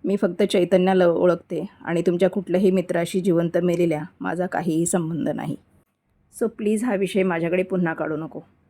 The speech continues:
त्यावेळेस केदार तिला म्हणतो, "ओके, ओके, ओके." तो तिला म्हणतो, "तू अपसेट होऊ नको, कदाचित माझं चुकलं असेल, मी याच्यापुढे तुला नाही विचारणार. I'm sorry." पुढच्या भागात आपण पाहतोय की अर्जुनला आठवतंय,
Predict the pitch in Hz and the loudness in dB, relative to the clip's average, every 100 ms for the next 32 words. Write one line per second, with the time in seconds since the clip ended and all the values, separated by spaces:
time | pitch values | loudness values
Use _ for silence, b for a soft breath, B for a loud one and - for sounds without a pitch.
0 | _ _ 180 170 175 - 196 160 180 170 | _ _ -12 -8 -8 -8 -4 -4 -4 -4
1 | 180 180 151 151 185 185 180 175 160 143 | -2 -2 -4 -6 -6 -2 -4 -2 -8 -8
2 | _ _ _ _ 214 196 196 202 190 190 | _ _ _ _ -6 -2 0 0 2 4
3 | 226 185 - 185 220 170 160 160 160 170 | 4 4 2 0 2 2 2 0 2 2
4 | 175 175 - - 214 160 165 165 - 156 | 2 0 -2 -4 0 0 0 -4 -2 -2
5 | - - - _ _ _ - 214 208 185 | -2 -4 -6 _ _ _ -10 -4 -2 -2
6 | 175 185 180 180 175 165 165 160 160 151 | -2 -2 0 0 0 0 -2 -4 -6 -6
7 | 156 160 _ _ _ _ _ _ - 190 | -6 -10 _ _ _ _ _ _ -4 -4
8 | 196 - 170 151 - _ _ b b b | -2 -2 -2 -2 -8 _ _ b b b
9 | _ 247 214 226 220 240 196 190 175 196 | _ -4 0 2 4 4 2 2 0 -2
10 | 185 196 196 180 170 160 175 170 196 185 | 0 -2 -2 -2 -2 0 0 2 2 4
11 | 185 170 208 185 190 | 2 2 0 0 -2